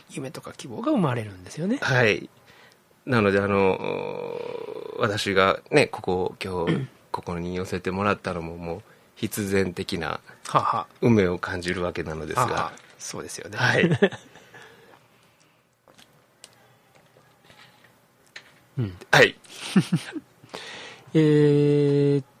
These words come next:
Speaker 1: でも、商店街で、なんかこう、役員とか、そんなこともされてたっ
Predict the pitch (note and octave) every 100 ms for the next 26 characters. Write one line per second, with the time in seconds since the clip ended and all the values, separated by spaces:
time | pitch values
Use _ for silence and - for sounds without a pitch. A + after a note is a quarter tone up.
0 | _ _ _ _ B3+ A#3+ A3 D#3 C3 -
1 | B3 A#3+ C4+ C4 A#3+ F3+ C#3 C3 F3 D3+
2 | G#2+ A#2 D3 _ D3 A#2 G2+ G2 - C4+
3 | G#3+ C#3 C3 C3+ B2+ - D3 B2+ A#2+ -
4 | - - A2+ A2 G#2 G#2+ E2+ A2 - G#2
5 | - -